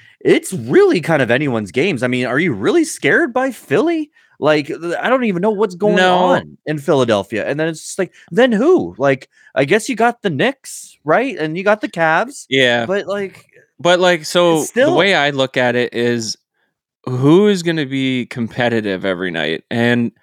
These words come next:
Speaker 2: I think almost every team except for Detroit is gonna be competitive every
Speaker 1: Charlotte.
Speaker 2: single
Speaker 1: I
Speaker 2: night.
Speaker 1: mean, yeah,
Speaker 2: Maybe
Speaker 1: I d-
Speaker 2: Charlotte.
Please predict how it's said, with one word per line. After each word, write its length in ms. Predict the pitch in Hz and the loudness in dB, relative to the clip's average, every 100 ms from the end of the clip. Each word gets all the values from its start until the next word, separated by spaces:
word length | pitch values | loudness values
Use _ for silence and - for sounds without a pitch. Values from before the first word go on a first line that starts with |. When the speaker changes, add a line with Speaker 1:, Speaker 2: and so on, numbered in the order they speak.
| _ _ _ - | _ _ _ -4
Speaker 2:
I 180 | 120 | -2
think 300 | 165 202 196 - _ _ _ _ _ - | -2 -2 -4 -6 _ _ _ _ _ -2
almost 420 | 143 185 170 - | 0 2 0 -4
every 400 | 113 147 156 151 | -2 -2 0 -2
team 420 | 123 - 156 143 | -2 -2 0 2
except 380 | 117 - - 131 | 0 -4 -4 -2
for 100 | - | -2
Detroit 580 | 131 107 - - 139 143 - | -4 -4 -6 0 0 0 -2
is 200 | 113 104 | -4 -2
gonna 260 | 120 117 | -2 0
be 160 | 107 113 | -2 -4
competitive 880 | - 107 - 120 139 98 87 - _ _ _ _ _ _ - - | -6 -10 -4 -2 0 -2 -6 -10 _ _ _ _ _ _ -10 -4
every 300 | 117 120 123 | -2 0 -2
Speaker 1:
Charlotte. 60 | - | -2
Speaker 2:
single 260 | 131 127 117 | -2 0 0
Speaker 1:
I 40 | |
Speaker 2:
night. 260 | 113 143 120 | 0 -2 -4
Speaker 1:
mean, 240 | 120 120 - | -8 -10 -10
yeah, 160 | 127 131 | -2 2
Speaker 2:
Maybe 280 | 135 143 139 | 4 2 2
Speaker 1:
I 60 | |
d- 20 | |
Speaker 2:
Charlotte. 500 | 120 131 139 117 71 | 0 2 2 2 0